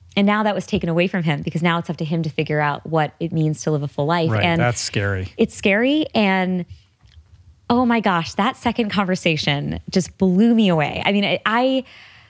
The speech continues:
Speaker 1: I still think, I, I find myself, even though I'm in the interviews, and the interviews will run long sometimes, you know, like, you're, you're, you actually air the full thing, right? So we do,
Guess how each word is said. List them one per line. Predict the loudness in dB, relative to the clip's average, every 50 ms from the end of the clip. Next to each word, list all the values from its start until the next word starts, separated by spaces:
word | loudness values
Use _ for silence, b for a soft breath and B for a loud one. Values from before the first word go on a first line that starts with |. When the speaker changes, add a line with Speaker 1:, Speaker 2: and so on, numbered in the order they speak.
| B B B B B B _ _ _ _ _ -12 -4 -2
Speaker 1:
I | -2 -2
still | -2 -2 0 2 2 2
think, | 2 -2 -2 0 0 2 0 0 -2 -6 -16 _ _ _ _ _ _ _ _ _ _ _ _ -4
I, | -2 -2 0 0
I | -2 -2
find | 0 0 -2 0 0
myself, | 0 -2 0 0 -2 0 0
even | 0 0 2 2
though | 2
I'm | 2 0 0
in | 2 2 4 4
the | 4 4
interviews, | 2 2 2 0 0 0 -2 0 0 -2 -2 0 2
and | 2 4
the | 4
interviews | 4 2 2 2 0 0 2
will | 0 0 2
run | 2 0 0 0
long | 0 0 0 0 0 -2
sometimes, | -4 -4 -6 -4 -4 -4 -4 -4 -4 -2 0
you | 0
know, | 2
like, | 2 0 0 0
you're, | 0 0 0 0 0
you're, | 0 0 0 2
you | 2 4 4 4
actually | 2 0 -2 -2
air | 0 0 0
the | -2
full | -2 -2 -2 -2
thing, | 0 0 0 0 -2 -2
right? | -2 -2 -2 -2
So | -2 0
we | 0 0
do, | 2 2 2 4 4 4 2 0 -4